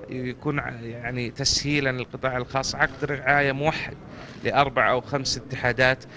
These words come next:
آه، على سبيل المثال الألعاب الدفاع عن النفس مثلًا، هي تقريبًا أربع ألعاب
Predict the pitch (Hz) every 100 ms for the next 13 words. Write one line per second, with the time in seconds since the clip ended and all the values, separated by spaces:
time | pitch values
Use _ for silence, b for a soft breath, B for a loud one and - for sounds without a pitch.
0 | B B - - 98 80 73 - 135 135
1 | 135 131 135 123 127 131 131 131 - 107
2 | 120 123 123 131 123 120 117 120 113 107
3 | 110 113 127 113 120 117 113 - - 107
4 | - 110 - B B B 135 143 147 156
5 | 147 139 151 139 120 117 117 113 98 92